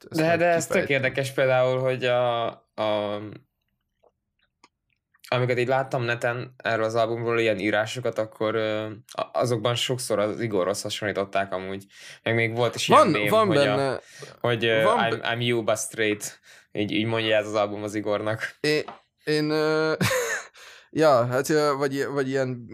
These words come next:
Speaker 1: bisexual, de <laughs> hogy, ö,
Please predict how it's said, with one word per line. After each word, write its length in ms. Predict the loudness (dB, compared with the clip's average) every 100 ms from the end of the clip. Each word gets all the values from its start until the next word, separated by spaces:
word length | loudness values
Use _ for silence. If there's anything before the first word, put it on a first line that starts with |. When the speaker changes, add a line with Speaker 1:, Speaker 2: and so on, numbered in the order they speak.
| -14 -12 -12 0
Speaker 1:
bisexual, 920 | 2 4 2 -4 -6 -8 -8 -6 -6
de 500 | -2 2 2 2 0 -2 -4 -8 -16
<laughs> 640 | -18 -18 -20 -20 -20 -2 2
hogy, 220 | 4 2
ö, 320 | 2 2 0